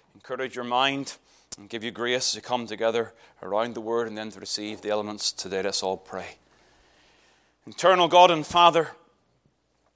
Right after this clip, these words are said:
we would remember Thee, the triune God, Father,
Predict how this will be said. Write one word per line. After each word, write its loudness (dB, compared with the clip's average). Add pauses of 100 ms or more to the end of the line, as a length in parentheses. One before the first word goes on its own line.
(440)
we -8
would 4
remember 0
Thee, -4 (1160)
the -6
triune 6
God, 2 (720)
Father, 4